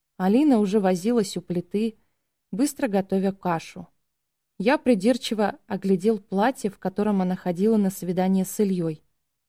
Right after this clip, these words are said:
Тёмно-синее. Достаточно строгое, почти офисное и не очень короткое. Но уж слишком хороша видна ложбинка между грудей.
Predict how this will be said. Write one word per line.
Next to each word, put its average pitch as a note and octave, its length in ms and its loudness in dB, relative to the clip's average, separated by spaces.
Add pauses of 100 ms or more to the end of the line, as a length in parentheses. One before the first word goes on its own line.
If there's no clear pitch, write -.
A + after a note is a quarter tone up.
(200)
Тёмно-синее. F#3 920 0 (800)
Достаточно G#3 680 0
строгое, A3 600 0
почти - 540 -8
офисное G3+ 800 0
и G#3 80 0
не G3+ 120 2
очень B3 300 0
короткое. F3+ 760 -4 (600)
Но A3 140 4
уж A#3 100 0
слишком C4+ 580 0
хороша G#3+ 520 -2
видна G#3 460 0 (220)
ложбинка G3 720 0
между G3+ 460 -2
грудей. F3+ 720 -6